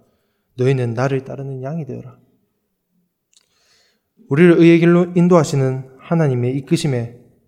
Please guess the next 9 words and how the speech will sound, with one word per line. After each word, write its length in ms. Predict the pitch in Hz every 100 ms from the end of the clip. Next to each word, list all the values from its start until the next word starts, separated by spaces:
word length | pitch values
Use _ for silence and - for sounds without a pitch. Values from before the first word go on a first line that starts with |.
| _
자복하여 460 | - 139 135 143 123
순종하는 640 | 120 151 147 156 131 113 - _ _ _ _ _ _ _ _ _ _ _ _ _ _
우리 320 | 120 135 135
양정교회 680 | 135 127 139 131 135 127 139 - _ _
모든 260 | 120 135 139
성도들이 880 | 123 135 135 127 117 120 - _ _
되었으면 280 | 135 123 123
좋겠습니다. 720 | 117 120 - 117 113 101 - - - -
그래서 420 | - 156 147 135